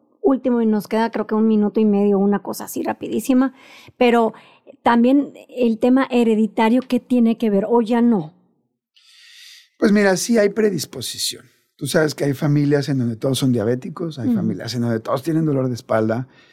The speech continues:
Speaker 2: Sí hay una predisposición genética, no es la causa,
Speaker 1: Ok.
Speaker 2: no es un tema cien por ciento hereditario, pero si ya traes una predisposición, si tú tuviste abuelos o papás con Alzheimer,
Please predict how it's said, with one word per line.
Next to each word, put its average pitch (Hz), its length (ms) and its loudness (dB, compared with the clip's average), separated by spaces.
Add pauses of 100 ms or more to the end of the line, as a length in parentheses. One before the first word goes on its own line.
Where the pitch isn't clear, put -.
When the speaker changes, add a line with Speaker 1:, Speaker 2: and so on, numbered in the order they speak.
(280)
Speaker 2:
Sí 180 300 2
hay 170 180 4
una 175 260 0
predisposición 117 760 -6
genética, 135 680 -10
no 170 280 2
es 185 140 -2
la 185 160 -6
causa, 156 440 -4 (340)
Speaker 1:
Ok. 214 220 -2 (240)
Speaker 2:
no 185 200 2
es 160 180 -4
un 180 180 -4
tema 165 300 0
cien 147 340 -2
por 135 180 -8
ciento 135 320 -6
hereditario, 131 720 -2 (720)
pero 180 420 0 (240)
si 127 220 -8
ya 110 160 0
traes 147 300 -4
una 165 180 0
predisposición, 165 840 -4
si 127 120 -12
tú 127 140 -10
tuviste 131 400 -6
abuelos 135 580 -2
o 92 440 -18
papás 135 380 -6
con 127 160 -4
Alzheimer, 131 600 -2